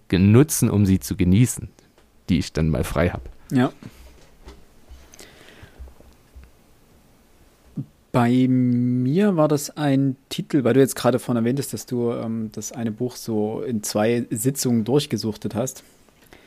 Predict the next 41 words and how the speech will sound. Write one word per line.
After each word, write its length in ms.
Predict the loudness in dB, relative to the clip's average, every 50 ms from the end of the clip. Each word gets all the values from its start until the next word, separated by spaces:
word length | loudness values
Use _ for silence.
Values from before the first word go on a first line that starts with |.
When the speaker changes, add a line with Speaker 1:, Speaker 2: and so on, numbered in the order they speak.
| -20 _ _ _ _ -12
Speaker 2:
Ja, 160 | -8 -8 -6
das 220 | -6 -6 -8 -4 -2
war 120 | -2 2
bei 120 | 2 2
mir 420 | 4 4 4 4 2 2 0 -4 -6 -14 -18 -20 -12 -6
bei 180 | -4 -4 -4 -4 _ _ _ _ _ -10
genau 300 | -4 -2 0 0 -2 -4 -6 -8
einem 360 | -4 0 0 2 2 0 0 0
Buch 220 | -2 -2 -2 -2
dieses 380 | -6 -6 -6 -4 -4 -6 -6 -6
Jahr 220 | -4 -4 -4 -4
so. 280 | -4 -4 -4 -2 -2 -4 -4 -8 -12 _ _ _ _ _ -8
Und 160 | -6 -4 -4
das 160 | -4 -4 -4
war 120 | -4 -4 -2
Andy 240 | -2 0 0 0
Weir, 640 | 2 2 2 4 2 2 0 -2 -4 -4 -4 -4 -4
äh, 40 | -2
Der 100 | -2 0
Marsianer. 600 | 0 0 -2 -2 -4 -4 -2 -2 -4 -4 -6 -6 -8 _ _ _ _ -16
Speaker 1:
Hm. 160 | -14 -12 -12 -12 -14 _ _ -20 _ _ _ _ _ _ _ _ -10
Speaker 2:
Ich 180 | -8 -6 -4
hab 160 | -4 -4 -2 0
das 300 | 0 0 0 0 -4 -4
wirklich 360 | -4 -2 -2 -4 -4 -6 -14 _ _ _ _ _ _ _ _ 0
durchge-, 640 | 2 4 6 6 6 4 2 -6 -6 -6 -6 -6 -4 -4
das 300 | -4 -4 -4 -6 -6 -2
war 120 | -2 -2 -2
so 460 | -2 -6 -10 -6 0 2 2 2 2
gut. 380 | 2 0 2 2 2 0 0 -4 -18 _ -20 -20 _ _ _ _ _ _ _ _ _ _ _ _ _ _ _ _ _ _ _ _ -2
Und 280 | 0 2 2 2 0 -2
ich 180 | -6 -4 0
weiß 280 | 0 2 2 2 2 2
nicht, 180 | 0 -2 0 0
wann 120 | 0 0
ich 80 | 0 -2
das 180 | -4 -4 0
letzte 300 | 0 0 0 -2 -4 0
Mal 200 | 2 2 2 2
so 240 | 2 0 0 0 2
ein, 360 | 2 2 0 0 -2 -4 -6